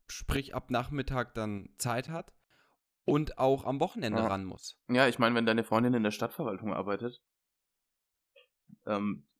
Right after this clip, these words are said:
Speaker 2: die hat halt ein chilliges Leben, ne? Und
Speaker 1: Ja,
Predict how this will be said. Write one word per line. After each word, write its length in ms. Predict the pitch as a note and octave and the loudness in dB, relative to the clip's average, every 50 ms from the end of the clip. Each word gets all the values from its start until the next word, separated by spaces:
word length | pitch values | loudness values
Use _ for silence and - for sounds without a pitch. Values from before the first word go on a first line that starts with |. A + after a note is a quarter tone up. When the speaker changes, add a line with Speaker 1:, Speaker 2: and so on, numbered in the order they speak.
| _ - | _ -6
Speaker 2:
die 80 | A2+ A2+ | -4 -4
hat 120 | A2 - | -2 0
halt 140 | B2 G#2+ G2 - | 0 -2 -2 -2
ein 40 | G#2 | -6
chilliges 420 | - - A2+ A2 G#2 G#2+ G#2+ - | -8 -6 -6 -6 -6 -6 -8 -6
Leben, 300 | G2+ G2+ G#2 G#2 G2 F#2 F2+ | -4 -2 -2 -2 -2 -4 -4
ne? 220 | F2 F2 G#2+ A2+ _ _ _ _ _ _ _ _ _ _ _ _ _ _ _ _ _ _ _ _ _ _ _ _ _ _ _ _ _ _ _ _ _ _ _ _ _ _ _ _ | -4 -6 -8 -12 _ _ _ _ _ _ _ _ _ _ _ _ _ _ _ _ _ _ _ _ _ _ _ _ _ _ _ _ _ _ _ _ _ _ _ _ _ _ _ _
Und 340 | - G#2 G#2 G#2 - - - | -6 -4 -4 -4 -6 -6 -6
Speaker 1:
Ja, 180 | B2 A#2 G#2 | -6 -6 -6